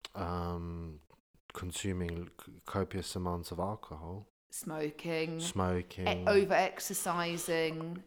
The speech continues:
Speaker 1: Over-exercising,
Speaker 2: Sex.
Speaker 1: panic eating.
Speaker 2: Over, you know, sex, like, wanting sex frequently.
Speaker 1: Binge eating.
Speaker 2: You know, binge eating. These are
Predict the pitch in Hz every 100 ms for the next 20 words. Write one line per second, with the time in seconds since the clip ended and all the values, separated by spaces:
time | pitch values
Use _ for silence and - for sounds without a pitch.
0 | - - 104 101 107 104 - 101 - 101
1 | 95 95 202 98 95 - - 113 104 95
2 | - 113 107 - - 92 92 92 - -
3 | - 175 170 190 190 175 170 208 180 -
4 | 185 165 170 170 170 175 - 156 - -
5 | 254 240 214 208 - 190 190 185 196 185
6 | - 95 180 175 175 190 190 190 190 180
7 | 180 - 190 170 165 240 240 240 220